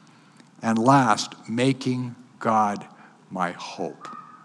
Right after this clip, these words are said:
So I hope you'll find this as practical as I have, just in terms of practically how to find confidence when you need it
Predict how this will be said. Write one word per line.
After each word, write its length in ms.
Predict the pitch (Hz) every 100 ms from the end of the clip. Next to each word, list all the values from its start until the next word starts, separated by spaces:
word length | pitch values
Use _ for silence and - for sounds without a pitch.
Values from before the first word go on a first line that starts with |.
| - - -
So 160 | -
I 40 | 120
hope 220 | 156 190
you'll 120 | 151
find 300 | - 147 139
this 180 | 117 -
as 100 | 101
practical 600 | - 135 139 135 120 113
as 120 | 104
I 200 | 110 110
have, 420 | 104 87 80 78 - - - -
just 280 | - 143 139
in 80 | 107
terms 320 | - 131 113
of 120 | 95 -
practically 720 | - 160 180 180 180 - 123
how 480 | - - 175 196 196
to 80 | 185
find 420 | - 127 107 110
confidence 880 | - 160 185 185 - - - -
when 100 | 123
you 120 | 147 135
need 240 | 117 -
it 120 | -